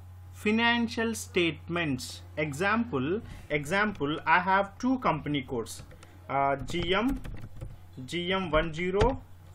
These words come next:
and G M two zero. Means what? In my company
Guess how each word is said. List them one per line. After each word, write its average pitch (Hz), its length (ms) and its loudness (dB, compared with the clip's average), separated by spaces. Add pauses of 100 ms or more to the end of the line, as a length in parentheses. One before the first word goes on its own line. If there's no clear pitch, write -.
and 160 360 0
G 170 260 -2
M 240 260 0
two 180 220 0
zero. 120 320 -2 (400)
Means 214 320 -2
what? 220 320 2 (840)
In 240 200 6
my 220 300 4
company 160 800 -2